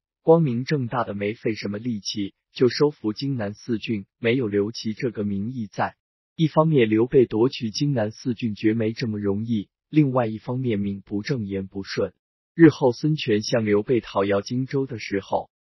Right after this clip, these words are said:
刘备和诸葛亮也是以刘琦的名义义正言辞的拒绝，当时刘琦已死。就这样，以前到处投靠的刘备，终于拥有了自己一块稳定的地盘，并以此为跳板夺取了刘璋的西川，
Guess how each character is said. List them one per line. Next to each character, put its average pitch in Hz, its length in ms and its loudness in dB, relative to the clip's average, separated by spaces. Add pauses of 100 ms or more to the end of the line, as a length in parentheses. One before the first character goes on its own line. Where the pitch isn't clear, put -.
(100)
刘 135 200 12
备 170 180 10
和 123 220 2
诸 160 180 6
葛 113 140 4
亮 107 240 4
也 101 160 4
是 113 200 -2
以 107 140 0
刘 101 240 6
琦 127 160 -2
的 113 100 0
名 104 280 0
义 123 260 0
义 104 40 -4
正 104 220 0
言 98 200 0
辞 - 180 -10
的 110 120 -4
拒 113 200 -2
绝， 98 360 -2 (220)
当 147 200 2
时 107 200 0
刘 101 220 0
琦 107 300 -6
已 104 100 -8
死。 - 320 -16 (420)
就 165 160 8
这 151 200 8
样， 117 180 6
以 107 120 -2
前 113 220 -4
到 127 220 2
处 113 180 -6
投 110 240 -4
靠 123 200 -4
的 104 120 0
刘 104 220 0
备， 113 300 0 (240)
终 160 200 4
于 123 200 2
拥 147 180 -2
有 117 160 0
了 98 120 0
自 117 240 -2
己 101 200 -4
一 110 60 -6
块 123 280 -6
稳 98 240 -4
定 123 220 -6
的 101 120 -4
地 107 200 -6
盘， 98 340 -6 (380)
并 147 220 6
以 123 160 0
此 - 220 -4
为 104 180 2
跳 135 240 -2
板 101 200 -4
夺 113 200 -2
取 123 180 -4
了 104 140 0
刘 104 200 2
璋 143 200 -6
的 120 100 -10
西 127 200 -4
川， 123 360 -4